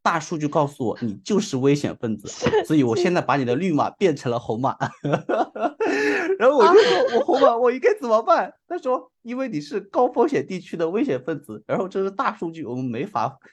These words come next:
Speaker 1: 给你改，那你必须在家居家隔离七天。”我说，“乖乖，<laughs> 政府跟我说五加三就可以安全了，我好不容易从广州回来，你跟我说跨省你要我隔离七天。”他说，“是，
Speaker 2: 天呐。
Speaker 1: 真的是这样子的。”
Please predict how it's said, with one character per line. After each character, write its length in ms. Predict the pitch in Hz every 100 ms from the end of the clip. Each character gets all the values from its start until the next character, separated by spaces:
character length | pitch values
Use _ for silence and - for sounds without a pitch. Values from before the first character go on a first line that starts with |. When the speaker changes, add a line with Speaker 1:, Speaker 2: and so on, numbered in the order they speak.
| _
Speaker 1:
给 100 | 156
你 100 | 156
改， 300 | 147 104 - -
那 100 | 185
你 100 | 131
必 160 | 180
须 120 | -
在 140 | 151 147
家 140 | 139
居 240 | 143 - 151
家 140 | 151
隔 160 | 143 113
离 120 | 127
七 300 | - - 147
天。” 300 | 147 127 - _ _ _ _ - - _
我 80 | 185
说 160 | 185 220
，“乖 280 | 220 254 247
乖， 280 | 254 226 - - _ -
<laughs> 280 | - - _
政 200 | 262 214
府 80 | 160
跟 120 | 202
我 140 | 180
说 160 | 170 202
五 160 | 156
加 180 | 147 185
三 220 | 208 208
就 140 | 214 208
可 160 | -
以 80 | 175
安 200 | - 190
全 200 | 190 156
了， 200 | 160 143 -
我 260 | 175 185 -
好 180 | - 165
不 100 | 277
容 40 |
易 60 | 233
从 180 | 196 190
广 260 | 196 139 131
州 100 | -
回 200 | - 160
来， 100 | 160
你 140 | 135
跟 140 | 139 175
我 100 | 143
说 160 | 170
跨 320 | - _ 214
省 200 | 208 151
你 120 | 113 127
要 100 | 175
我 100 | 131
隔 160 | - 127
离 140 | 131
七 360 | 127 - 185 180
天。” 360 | - 156 139 _ _ _ _ -
他 60 |
说 120 | 302 302
，“是， 240 | 302 320
Speaker 2:
天 0 |
呐。 60 | 320
Speaker 1:
真 180 | 302 277
的 60 |
是 60 | 156
这 80 | 175
样 200 | 165 147
子 80 | 101
的。” 160 | 92